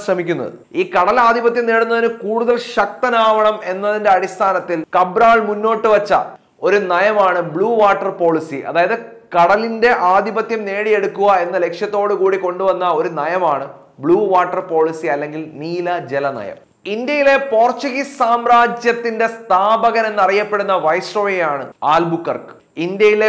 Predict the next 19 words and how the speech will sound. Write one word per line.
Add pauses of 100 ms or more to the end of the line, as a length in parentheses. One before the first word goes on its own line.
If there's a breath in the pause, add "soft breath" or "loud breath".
(120)
പോർച്ചുഗീസ്
സാമ്രാജ്യത്തിന്റെ
സ്ഥാപകൻ
എന്നറിയപ്പെടുന്ന
വൈസ്രോയി
ആരാണ്? (400)
ആൽബുക്കർക്കാണ്. (280)
ഏറ്റവും (180)
ശക്തനായ (120)
പോർച്ചുഗീസ്
വൈസ്രോയി
എന്നറിയപ്പെടുന്നതും (380)
ആൽബുക്കർക്കാണ്. (360)
അദ്ദേഹം (100)
നിയമിതനായത് (280)
ആയിരത്തി
അഞ്ഞൂറ്റി
ഒൻപതിലാണ്. (360)
സാമൂതിരിയുടെ